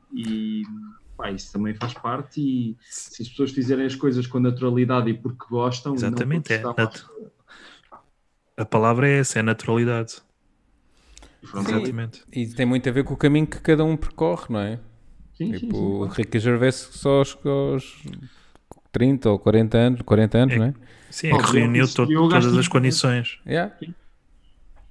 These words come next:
Speaker 1: E antes disso o gajo foi manager de uma banda, acho que foi dos, dos I N X S, acho eu, não, não tenho certeza agora.
Speaker 3: Pois, porque
Speaker 1: Foi
Speaker 3: o gajo
Speaker 1: manager.
Speaker 3: até faz uma, uma série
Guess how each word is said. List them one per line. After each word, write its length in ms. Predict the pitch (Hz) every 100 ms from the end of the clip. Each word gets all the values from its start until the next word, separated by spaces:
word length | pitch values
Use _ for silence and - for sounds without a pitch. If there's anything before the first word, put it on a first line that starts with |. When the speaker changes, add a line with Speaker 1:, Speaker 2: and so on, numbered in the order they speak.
| - - 147
Speaker 1:
E 120 | 127
antes 240 | 120 -
disso 360 | 113 147 143 170
o 40 |
gajo 320 | 151 156 160 -
foi 440 | 165 160 160 160
manager 640 | 147 151 151 147 127 135 131
de 60 | 127
uma 160 | 127
banda, 500 | 113 131 151 165 147
acho 140 | 123 123
que 40 |
foi 120 | 135 120
dos, 480 | 120 117 107 - _ _ _ _
dos 220 | 117 117
I 80 | 123
N 160 | 120 117
X 300 | - - -
S, 360 | 104 127 - 101
acho 240 | - 98
eu, 280 | 101 131 110
não, 360 | 104 110 120 113 _
não 120 | 127 123
tenho 220 | 131 127
certeza 920 | 123 - - - - 117 113 113 101
agora. 340 | 104 104 98 - _ _ _
Speaker 3:
Pois, 160 | - 156
porque 100 | -
Speaker 1:
Foi 80 | -
Speaker 3:
o 20 |
gajo 160 | 139 127
Speaker 1:
manager. 160 | 127
Speaker 3:
até 80 | 135
faz 200 | 147 127
uma, 360 | 143 139 135 -
uma 260 | 135 135 127
série 640 | - 143 135 135 135